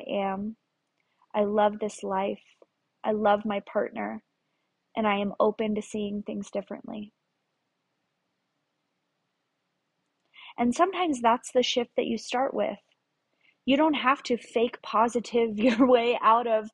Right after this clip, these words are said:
you know, this reality, but what if how you start is being open to something different? What if instead of playing into this lower vibrational energy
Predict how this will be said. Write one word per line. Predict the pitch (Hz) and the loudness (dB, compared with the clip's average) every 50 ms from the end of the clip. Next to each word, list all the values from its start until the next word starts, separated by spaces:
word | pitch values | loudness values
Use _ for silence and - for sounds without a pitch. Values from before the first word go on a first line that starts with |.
| - - - - - | -16 -18 -18 -12 -6
you | 247 247 226 | -4 -2 -2
know, | 214 196 196 | -2 -2 -4
this | 202 - 226 - - 226 | -4 -6 -6 -8 -8 -14
reality, | 220 220 214 202 208 233 285 294 277 226 220 208 208 220 - - - _ _ - | -10 -6 -2 0 0 0 0 0 -4 -4 -4 -4 -6 -6 -8 -14 -20 _ _ -4
but | 254 - - _ _ _ _ - | -4 -4 -4 _ _ _ _ -16
what | 214 214 247 277 320 | -10 -2 0 0 2
if | 349 339 - | 0 -2 -6
how | - - 269 | -6 -6 -4
you | 247 233 240 233 214 | -4 -4 -6 -8 -10
start | - - - - 269 269 294 294 254 - - | -14 -16 -12 -6 -4 -2 -2 -2 -4 -2 -4
is | 247 226 196 | -4 -6 -4
being | - 240 233 226 220 - - | -6 -8 -8 -8 -10 -6 -4
open | - 226 220 - 240 226 208 | -2 -2 -2 -2 -4 -4 -4
to | 208 | -8
something | 208 - 208 202 190 - 196 196 185 | -10 -10 -10 -10 -8 -10 -12 -12 -4
different? | - 202 196 _ 180 - - - _ _ _ _ _ _ _ _ _ _ _ _ _ _ _ _ _ _ _ _ _ _ _ _ _ _ _ _ - - - - - | -4 -4 -6 _ -12 -16 -16 -16 _ _ _ _ _ _ _ _ _ _ _ _ _ _ _ _ _ _ _ _ _ _ _ _ _ _ _ _ -20 -20 -20 -14 0
What | 233 269 311 330 | 4 6 8 8
if | 320 285 269 | 8 6 4
instead | - - 240 240 233 - - - 254 240 269 269 | 2 -4 -4 -4 -4 -8 -8 -4 0 0 0 0
of | - 233 233 214 _ | 0 -2 -4 -4 _
playing | - - 240 226 226 226 226 | -12 -10 -8 -8 -8 -8 -10
into | 226 220 220 - 240 | -10 -12 -10 -10 -8
this | 208 220 214 - 220 | -8 -8 -10 -8 -4
lower | 220 214 214 220 226 226 214 | 0 2 2 2 2 0 0
vibrational | 208 208 202 196 196 196 202 202 - - 214 196 | 0 -2 -2 -2 -2 -4 -6 -6 -6 -6 -6 -6
energy | - 190 202 196 190 196 196 - 208 202 202 190 - | -4 -4 -6 -6 -6 -6 -6 -8 -6 -6 -4 -4 -4